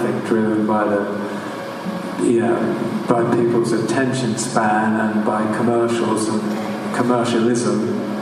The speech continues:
is just kind of narrative storytelling. And then what, what it ends up being is a lot of talking heads.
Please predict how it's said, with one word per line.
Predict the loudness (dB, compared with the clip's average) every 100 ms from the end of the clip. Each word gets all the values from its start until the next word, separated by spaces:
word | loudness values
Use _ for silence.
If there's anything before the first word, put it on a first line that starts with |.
| -6 -2 0
is | 2 2
just | 2 2 2 0
kind | 0 2 2
of | 2 0 0
narrative | 2 2 2 0
storytelling. | 0 2 2 2 2 0 0 0
And | 2 2
then | 2 0 0
what, | 0 0
what | 0 2 2
it | 0
ends | 0 0
up | -2 0
being | 0 0
is | 0
a | 0
lot | 2 0
of | 0
talking | 2 2 0 0
heads. | 0 -2 -2